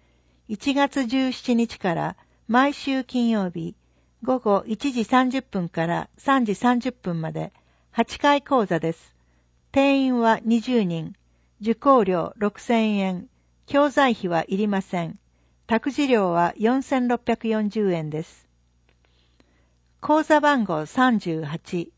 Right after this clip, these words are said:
蓮hen美先生によるもっとインターネット電子メール。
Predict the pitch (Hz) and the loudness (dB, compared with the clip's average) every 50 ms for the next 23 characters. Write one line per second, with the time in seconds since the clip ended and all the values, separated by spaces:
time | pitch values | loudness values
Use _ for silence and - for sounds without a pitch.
0 | _ _ _ _ _ _ _ _ _ _ 233 220 285 294 277 233 196 196 254 269 | _ _ _ _ _ _ _ _ _ _ 0 2 4 4 4 2 2 0 0 2
1 | 247 208 196 185 - 202 190 185 170 - - 185 175 165 160 160 160 156 156 160 | 2 2 0 0 -2 -2 -2 -2 -2 -2 -2 -2 -2 -2 -4 -6 -6 -6 -6 -8
2 | 165 175 - _ _ _ _ _ _ _ _ - 233 277 311 - _ _ - 208 | -8 -10 -12 _ _ _ _ _ _ _ _ -2 0 0 0 0 _ _ -2 -2
3 | 180 175 - - 233 240 247 240 - 247 226 220 220 214 208 202 - _ - 170 | -2 -2 -2 -2 0 0 0 0 2 4 4 4 4 2 0 -2 -4 _ -6 -4
4 | 160 160 - _ - 208 214 214 196 - - 214 196 190 175 165 156 160 - - | -4 -4 -6 _ 0 0 2 2 0 -2 -4 -2 -2 0 -2 -2 -4 -6 -8 -10